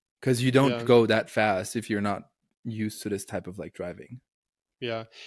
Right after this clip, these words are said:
Speaker 2: It's just amazing that the people that live around mountains drive so fast.
Speaker 1: <laughs>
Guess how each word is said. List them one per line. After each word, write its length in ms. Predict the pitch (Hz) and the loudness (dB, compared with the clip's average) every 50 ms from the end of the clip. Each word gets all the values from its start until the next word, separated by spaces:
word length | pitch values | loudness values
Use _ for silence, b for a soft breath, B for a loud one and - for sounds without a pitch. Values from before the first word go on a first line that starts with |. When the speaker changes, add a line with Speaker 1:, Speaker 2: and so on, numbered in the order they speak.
| B B | B B
Speaker 2:
It's 100 | 147 175 | -8 -6
just 120 | 196 220 220 | -4 -2 -2
amazing 460 | 170 139 131 131 131 131 135 131 123 | -2 0 2 0 2 0 -2 -4 -4
that 200 | 120 113 107 - | -6 -6 -6 -8
the 60 | - | -12
people 340 | 113 - 131 131 - 123 120 | -16 -14 -14 -10 -8 -8 -8
that 260 | 113 120 107 104 107 | -6 -8 -8 -8 -8
live 380 | 107 107 107 113 110 110 110 _ _ _ _ _ _ _ _ 139 | -12 -12 -10 -8 -10 -10 -10 _ _ _ _ _ _ _ _ -16
around 300 | 131 131 135 135 135 135 | -12 -10 -10 -10 -8 -8
mountains 520 | 135 131 131 135 131 127 123 - - _ _ _ _ _ _ _ _ _ _ _ _ _ | -8 -8 -8 -8 -10 -10 -12 -14 -16 _ _ _ _ _ _ _ _ _ _ _ _ _
drive 540 | - - 123 127 127 123 120 120 123 120 113 | -18 -14 -4 -2 0 2 2 2 0 -2 -4
so 460 | - - - - - - 123 120 120 | -6 -6 -6 -6 -4 -2 -2 -2 -2
fast. 720 | 110 - - - - 113 101 95 95 92 - - - - - | -4 -8 -16 -10 -8 -8 -8 -8 -10 -12 -14 -16 -16 -6 -4
Speaker 1:
<laughs> 1080 | 160 - - - - 277 262 - - - 226 190 - - 240 - - - 320 - - | -4 -2 -2 6 12 12 12 12 10 0 0 0 6 6 6 6 6 -2 -10 -10 -10